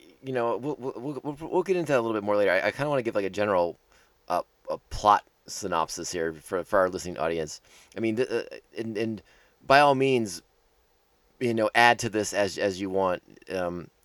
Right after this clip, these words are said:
but is, this is a, this is a story of Paul Atreides, the son of the, the Duke Leto Atreides, who is now preparing to move to Arrakis, A K A Dune, to, uh, deliver, basically run, take over the spice mining operations on Arrakis.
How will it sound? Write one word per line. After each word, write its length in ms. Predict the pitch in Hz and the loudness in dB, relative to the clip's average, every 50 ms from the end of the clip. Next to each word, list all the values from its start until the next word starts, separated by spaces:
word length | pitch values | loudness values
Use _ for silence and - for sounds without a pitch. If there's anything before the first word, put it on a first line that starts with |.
| _ - | _ -6
but 220 | 113 113 117 - - _ - - - _ - | -2 -2 -2 -2 -4 _ -20 -20 -20 _ -6
is, 160 | 110 113 120 | -6 -6 -4
this 160 | 131 123 127 | -4 -6 -4
is 60 | 131 139 | -6 -6
a, 40 | |
this 300 | 120 110 - 127 135 127 | -8 -6 -4 -4 -2 -2
is 80 | 139 143 | -2 -4
a 80 | 143 131 | -4 -4
story 280 | - - 143 139 143 131 | -2 2 2 2 2 2
of 160 | 123 - - | 0 0 2
Paul 280 | - - 120 123 131 | 4 6 8 8 8
Atreides, 640 | 147 151 - - 127 117 104 101 110 123 151 160 - - _ _ _ - _ _ _ | 6 2 0 0 0 0 2 0 -2 -4 -6 -8 -12 -18 _ _ _ -20 _ _ _
the 80 | - 107 | -8 -6
son 580 | - - - - 107 113 131 131 139 131 - - _ | -4 -2 2 4 4 4 4 2 0 -4 -8 -14 _
of 400 | - 113 117 120 113 110 107 107 | 0 2 2 2 2 -2 -8 -4
the, 120 | 101 107 113 | -4 -4 -4
the 180 | 98 95 117 | -2 -6 -8
Duke 260 | 101 92 127 131 123 - | -4 -4 -4 -4 -4 -4
Leto 300 | 113 127 131 135 127 110 | -4 -2 2 2 2 2
Atreides, 520 | 104 - 98 101 98 92 98 107 120 120 | 2 0 0 -2 0 0 -2 -2 -4 -6
who 220 | 113 98 110 113 | -8 -4 -2 0
is 160 | 110 104 98 101 | 0 -2 0 0
now 420 | 107 101 104 107 107 107 107 101 - _ _ _ _ _ _ _ _ _ _ _ _ | 2 2 4 2 2 0 -2 -4 -12 _ _ _ _ _ _ _ _ _ _ _ _
preparing 420 | - 123 - - 120 117 117 113 | -6 -2 2 2 2 4 2 2
to 60 | 110 | 0
move 240 | 104 107 117 127 127 - | 0 2 2 2 2 2
to 100 | 123 131 | 2 2
Arrakis, 560 | 117 107 104 104 104 - 117 123 123 - - - | 4 6 6 6 6 4 0 -2 -2 -4 -4 0
A 160 | 110 131 139 | 0 0 0
K 260 | - 120 117 113 110 | 0 -2 -2 -2 0
A 240 | - 98 98 98 95 | 0 -2 -2 -2 -4
Dune, 460 | 87 78 80 78 76 76 85 110 113 - _ _ _ _ _ _ _ _ _ _ _ _ _ _ _ _ - - | -6 -8 -8 -6 -6 -8 -10 -10 -14 -18 _ _ _ _ _ _ _ _ _ _ _ _ _ _ _ _ -14 -12
to, 400 | - - 113 117 113 113 110 101 - - - _ _ _ - | -8 -4 -2 0 0 0 0 -2 -6 -12 -20 _ _ _ -2
uh, 180 | 98 107 110 110 98 90 - | 0 2 2 0 -2 -4 -2
deliver, 360 | 127 123 120 131 131 151 147 | 0 2 4 4 4 2 0
basically 360 | 110 98 139 147 - 160 143 | 2 2 2 2 2 -2 0
run, 300 | 113 117 127 139 143 117 | 6 6 6 6 6 2
take 200 | - 139 147 - | -2 -2 2 4
over 140 | 165 151 135 | 4 4 4
the 100 | 135 131 | 0 -2
spice 440 | - - - - 180 170 160 - 127 | -2 -4 2 4 4 4 4 0 0
mining 320 | 120 113 110 104 104 98 | 0 2 2 2 2 0
operations 580 | 92 90 - 92 90 90 85 - 92 92 90 - | 0 0 0 0 -2 -2 -2 -4 -6 -8 -10 -6
on 160 | - 87 87 | -6 -4 -2
Arrakis. 600 | 87 82 80 73 78 - - 95 98 - - | 0 0 0 -2 -2 -4 -4 -6 -6 -6 -10